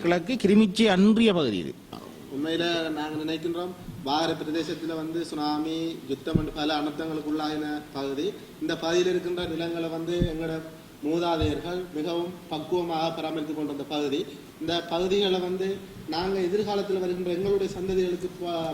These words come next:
Speaker 2: பேணி அவர்களுக்கு கடத்தி செல்ல வேண்டிய தேவை எங்களுக்கு இருக்கின்றது. அந்த வகையில தான்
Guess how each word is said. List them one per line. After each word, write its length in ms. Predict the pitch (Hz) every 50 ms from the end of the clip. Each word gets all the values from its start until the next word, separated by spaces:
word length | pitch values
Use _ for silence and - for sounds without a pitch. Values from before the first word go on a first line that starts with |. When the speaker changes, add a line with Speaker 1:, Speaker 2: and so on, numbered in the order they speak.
| 147 170
Speaker 2:
பேணி 420 | 175 180 185 190 190 196 202 202 - - - - 143 -
அவர்களுக்கு 420 | 165 156 180 185 190 196 190 -
கடத்தி 260 | 180 175 185 175 190 180
செல்ல 200 | 180 175 175 170
வேண்டிய 280 | 170 170 170 165 160
தேவை 280 | 165 170 165 165 165 170 175 - -
எங்களுக்கு 320 | 151 156 165 160 160 160 156
இருக்கின்றது. 540 | 151 139 147 147 143 143 143 151 160 180 - - - - - - -
அந்த 160 | 151 160 180 185
வகையில 380 | 190 185 196 202 190 196 190
தான் 180 | 190 196 208